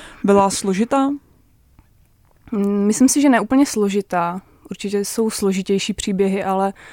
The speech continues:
Speaker 2: eh, měla jsem poměrně složitý ten vnitřní coming out. Trvalo mi dlouhou dobu, než,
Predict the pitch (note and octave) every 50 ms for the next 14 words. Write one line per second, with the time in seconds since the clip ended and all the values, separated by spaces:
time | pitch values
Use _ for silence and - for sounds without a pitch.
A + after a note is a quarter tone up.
0 | - - - - - - - F#3 F#3+ F#3+ F#3+ F#3+ F#3+ F#3+ G3 G3 G3 G3 - A#3+
1 | A#3 A3+ - _ _ _ _ - G#3 G3+ G#3 G#3+ A3 A#3+ B3 A#3 - A3+ G#3+ G#3
2 | A3 G#3+ - A3+ G#3+ A#3+ B3 B3 A#3 G3 F#3+ G3 F#3 F3 - - G#3+ G3+ G3 -
3 | G#3 G#3 G#3 G#3 G3+ G#3+ G#3 G#3 A3 A3 - - A3 G#3 G3+ G#3 G#3 G#3 G#3+ G3
4 | G#3 G3+ G3+ G#3+ G#3+ G3+ G#3 F#3+ G#3 G#3 G3+ G3+ G3+ - - -